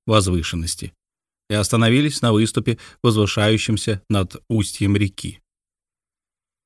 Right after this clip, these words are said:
Лишь только оба оказались на плоскогорье, взгляд их обратился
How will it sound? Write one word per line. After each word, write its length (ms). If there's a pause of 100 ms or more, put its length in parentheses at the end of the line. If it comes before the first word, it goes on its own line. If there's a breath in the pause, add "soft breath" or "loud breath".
(440)
Лишь 260
только 420
оба 320
оказались 720
на 140
плоскогорье, 800 (440)
взгляд 520
их 160
обратился 720